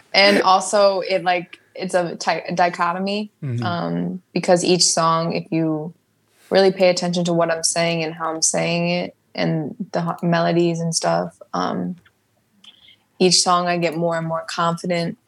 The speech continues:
Speaker 1: in what I'm saying to the person. Um, then as the mango juice is, like, finally the mango juice, you can see, like, the confidence is fully there. Like, I know who I am. I know what I,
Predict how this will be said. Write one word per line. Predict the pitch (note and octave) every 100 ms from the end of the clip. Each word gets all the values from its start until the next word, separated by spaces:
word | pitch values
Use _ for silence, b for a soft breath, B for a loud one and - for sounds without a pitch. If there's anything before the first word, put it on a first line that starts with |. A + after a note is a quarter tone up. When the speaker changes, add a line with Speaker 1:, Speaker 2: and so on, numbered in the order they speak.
| -
Speaker 1:
in | F3 F3
what | E3
I'm | D#3+
saying | D#3 - E3+ E3+ E3+ F3 -
to | - F3
the | E3+
person. | - F3+ F3+ F#3+ F#3+ G3+ - _ _ _ _ _ F3
Um, | F3 E3+ E3 F3 F#3 F#3+ _ _ _ _ F3+
then | F3 E3 E3 D#3+ D#3+ - _ _ _ _ _ _ -
as | F3 F3 E3+
the | F3+ F3 F3 - - - -
mango | F#3 F3+ F3+
juice | E3+ E3+ E3+
is, | E3+ E3 - _
like, | E3+ E3+ -
finally | F3 F3 E3+
the | E3
mango | E3+ F3 E3
juice, | D#3+ D#3+
you | E3
can | E3
see, | D#3+ - E3
like, | D#3+ D#3+ -
the | E3+ D#3+ -
confidence | F3 E3+ E3+ E3+ E3 -
is | E3+ D#3+ -
fully | - E3+ D#3+
there. | D#3+ E3 E3
Like, | D#3+ D#3
I | E3
know | E3 E3 E3
who | E3 E3
I | D#3 -
am. | E3 D#3+
I | D#3+
know | D#3+
what | D#3+ D#3
I, | D#3